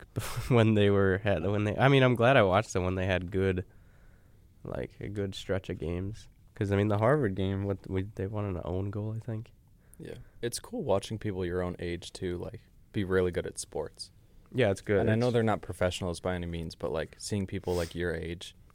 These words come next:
Speaker 1: They're
Speaker 2: compete
Speaker 1: good.
Speaker 2: at a high level at a sport you like
Speaker 1: Yeah.
Speaker 2: watching and playing in is really interesting.
Speaker 1: I know. And then the next level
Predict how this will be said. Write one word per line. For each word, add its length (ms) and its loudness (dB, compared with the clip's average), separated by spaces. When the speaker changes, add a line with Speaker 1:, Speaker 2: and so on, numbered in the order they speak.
Speaker 1:
They're 120 2
Speaker 2:
compete 180 2
Speaker 1:
good. 120 2
Speaker 2:
at 60 2
a 40 -2
high 180 0
level 300 -2
at 80 -4
a 60 -6
sport 360 -8
you 100 -10
like 200 -8
Speaker 1:
Yeah. 120 0
Speaker 2:
watching 260 -6
and 120 -10
playing 280 -12
in 100 -10
is 180 -12
really 220 -8
interesting. 560 -14
Speaker 1:
I 40 0
know. 240 2
And 120 0
then 180 6
the 100 4
next 340 0
level 340 0